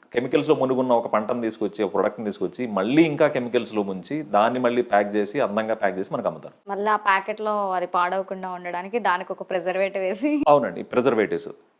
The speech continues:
Speaker 1: ఇంకొక పాయింట్ కూడా ఉంది దీంట్లో. ఇంకా అంటే, ఇంకా ఎన్ని రకాలుగా కెమికల్స్ గల వస్తాయో చెప్తాను నేను. ఆ, మీరు చెప్పినట్టు ప్రిజర్వేటివ్స్ వాడతారు. ఇంకొకటి వచ్చేసి, ఇప్పుడు మనకి క్రిస్టలైజేషన్, ఇప్పుడు మనము, మీరు, ఆ, కారం పొడి ఆడించుకున్నారనుకోండి ఇంట్లో,
Speaker 2: మ్మ్.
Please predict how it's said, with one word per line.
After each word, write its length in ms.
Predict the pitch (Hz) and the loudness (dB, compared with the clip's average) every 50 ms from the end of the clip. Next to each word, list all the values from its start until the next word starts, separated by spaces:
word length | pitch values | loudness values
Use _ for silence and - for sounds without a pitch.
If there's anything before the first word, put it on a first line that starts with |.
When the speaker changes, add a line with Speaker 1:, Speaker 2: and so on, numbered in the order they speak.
| _ _ - | _ _ -12
Speaker 1:
ఇంకొక 320 | 117 139 147 170 165 180 | -8 0 2 4 6 6
పాయింట్ 500 | 165 151 151 143 - - 139 135 135 127 | 6 6 6 6 4 4 4 4 4 2
కూడా 120 | 123 120 107 | 0 0 0
ఉంది 120 | 92 92 | 0 -2
దీంట్లో. 200 | 87 82 85 - | -10 -8 -8 -8
ఇంకా 360 | - 110 113 - 143 131 - - | -6 -6 -2 2 2 2 2 0
అంటే, 160 | 113 117 117 | -4 -4 -4
ఇంకా 220 | 117 117 123 156 147 | -4 -4 0 0 0
ఎన్ని 300 | 135 123 127 143 156 165 | 0 0 -2 2 4 6
రకాలుగా 440 | 160 147 - 156 151 147 143 147 139 | 6 6 6 4 2 2 4 2 0
కెమికల్స్ 400 | - 131 123 127 127 131 120 120 | 0 -2 -6 -4 -4 -4 -2 2
గల 100 | 113 110 | 2 2
వస్తాయో 220 | 107 - 110 107 - | 2 2 -2 0 0
చెప్తాను 280 | - - - - 82 76 | -4 -6 -4 -8 -8 -8
నేను. 180 | 76 87 113 170 - _ _ _ _ _ _ _ _ - - | -8 -14 -14 -18 -20 _ _ _ _ _ _ _ _ -10 -8
ఆ, 40 | 113 | -4
మీరు 180 | 127 131 120 | -2 0 2
చెప్పినట్టు 300 | 127 135 - 143 147 139 | 2 2 2 0 -4 0
ప్రిజర్వేటివ్స్ 500 | 113 113 110 135 139 135 123 123 120 110 | 0 2 2 4 4 4 4 2 2 0
వాడతారు. 340 | 104 87 80 - - - - - _ _ - | 0 -2 -2 -2 -8 -10 -10 -18 _ _ -8
ఇంకొకటి 440 | 120 127 143 165 160 160 170 156 147 | -8 -4 2 2 2 4 4 0 0
వచ్చేసి, 400 | - - 131 107 104 123 135 165 196 | 0 0 -2 -2 -2 -2 -4 -4 -4
ఇప్పుడు 540 | - - - _ _ _ _ _ - 135 143 | -6 -8 -14 _ _ _ _ _ -2 -2 0
మనకి 280 | 139 131 131 131 151 | 0 0 -2 -2 -6
క్రిస్టలైజేషన్, 1000 | 135 - 127 - - - 165 156 156 147 139 143 143 143 143 135 127 123 120 117 | -6 -4 -6 -6 2 2 2 4 4 4 4 2 0 0 -4 -6 -4 -4 -2 0
ఇప్పుడు 260 | 117 110 107 - 123 | 0 -2 0 0 0
మనము, 320 | 123 123 120 120 123 123 120 | 0 2 2 2 2 0 0
మీరు, 480 | 117 120 117 107 - - - - - | 2 2 0 0 -2 -12 -14 -4 -2
ఆ, 220 | 107 110 107 104 101 | 0 2 4 2 2
కారం 340 | 98 - 117 117 135 147 139 | 2 2 2 2 2 2 0
పొడి 320 | 135 127 120 120 113 110 | 0 0 0 0 2 4
ఆడించుకున్నారనుకోండి 720 | 104 101 107 107 - - 123 110 95 87 80 85 78 76 | 4 4 2 0 -4 -2 0 0 0 0 -2 -4 -6 -8
ఇంట్లో, 220 | 78 76 - - - 208 | -8 -10 -8 -10 -8 -8
Speaker 2:
మ్మ్. 220 | 202 202 190 185 | -8 -10 -10 -12